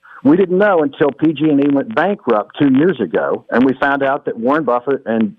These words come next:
and Bill Gates were charging seven times the going rate for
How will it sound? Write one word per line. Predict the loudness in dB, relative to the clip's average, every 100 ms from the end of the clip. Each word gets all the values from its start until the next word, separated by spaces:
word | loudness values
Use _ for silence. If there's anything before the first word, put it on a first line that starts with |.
| -4
and | -2 0
Bill | 0
Gates | -2 -4 -4
were | -8
charging | -2 -2 -2 -4 -8 -4 -2
seven | 0 0 0 0 -4 -6 0
times | 0 0 -2 -4 -6 _ _ _ _ _ -14 -2
the | 2
going | 4 2 2
rate | 0 -2
for | -2